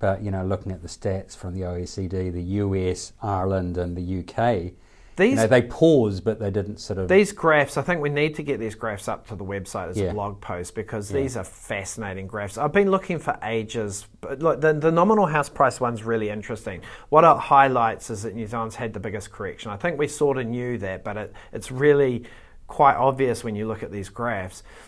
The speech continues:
Speaker 2: What's more interesting for me is the real house prices, because that's the one that I'm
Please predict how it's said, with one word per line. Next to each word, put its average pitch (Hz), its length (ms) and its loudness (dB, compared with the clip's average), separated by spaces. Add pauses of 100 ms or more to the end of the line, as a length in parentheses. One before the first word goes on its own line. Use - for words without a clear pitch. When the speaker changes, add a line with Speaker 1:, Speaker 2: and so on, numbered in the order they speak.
Speaker 2:
What's 185 420 4
more 185 300 6
interesting 139 540 -2
for 123 160 -6
me 123 240 0
is 107 220 -2
the 110 100 -4
real 127 480 -2
house 101 360 -8
prices, 95 520 -8
because 110 260 -10
that's - 300 -6
the 160 80 -4
one 139 300 -2
that 120 140 -6
I'm 113 420 -6